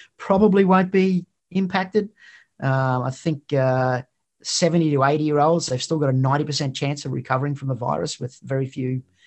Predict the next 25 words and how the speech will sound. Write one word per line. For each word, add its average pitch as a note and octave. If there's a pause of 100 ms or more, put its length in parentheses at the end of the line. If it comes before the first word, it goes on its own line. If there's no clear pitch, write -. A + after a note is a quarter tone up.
(240)
you C3+
know, C3
impacts C#3+
on C3+
their C3+
life. D3+ (320)
Uh, -
we B2+
saw C#3
that C#3
with C3
Trump, D3 (120)
uh, C3+
we've B2+
seen C3+
it C3
with C3+
others. D#3 (480)
Uh, C#3+
so E3
they F3+
still E4
get G#3+
over F3
it. -